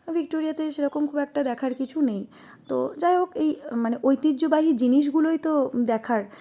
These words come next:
উম, তো আমার কিন্তু বেশ ভালো লাগলো। এখানে একটা রাজার মূর্তি রয়েছে, ওদিকে দেখলাম ভিক্টোরিয়া, রানী ভিক্টোরিয়ার মূর্তিও রয়েছে। আর এই যে মিউজিয়ামগুলো, এখানে দেখলাম,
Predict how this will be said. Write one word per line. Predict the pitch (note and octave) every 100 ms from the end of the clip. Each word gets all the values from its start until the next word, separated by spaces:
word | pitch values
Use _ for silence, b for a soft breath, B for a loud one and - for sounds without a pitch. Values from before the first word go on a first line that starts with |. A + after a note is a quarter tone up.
| B B C#4
উম, | B3+ B3 B3 A#3+
তো |
আমার | C#4+ B3 C4+ C#4+
কিন্তু | C#4 C4+
বেশ | C#4
ভালো | B3 A3+ A3
লাগলো। | G#3+ A3
এখানে | A#3+ A#3 A#3+ A#3 A#3 -
একটা | B3+ -
রাজার | A3+ G#3 A3 A#3
মূর্তি | A3+ A#3
রয়েছে, | A#3 A#3
ওদিকে | D#4 A3+ A3
দেখলাম | G#3+ G#3 G#3+ A3 B B B B _
ভিক্টোরিয়া, | A3+ A#3 A3+ A3 A3 A3 -
রানী | G#3+ A3
ভিক্টোরিয়ার | A3 G#3+ A3 G#3+ G#3+
মূর্তিও | A3 G#3+ - A3
রয়েছে। | A3+ G#3 G#3+ A3+ D4+
আর | C#4 C#4
এই | B3+ C#4
যে | C4
মিউজিয়ামগুলো, | C4+ A#3+ A#3+ B3+ B3+ B3+ B3 C4
এখানে | A#3+ A#3 C4
দেখলাম, | B3+ B3 B3 B3+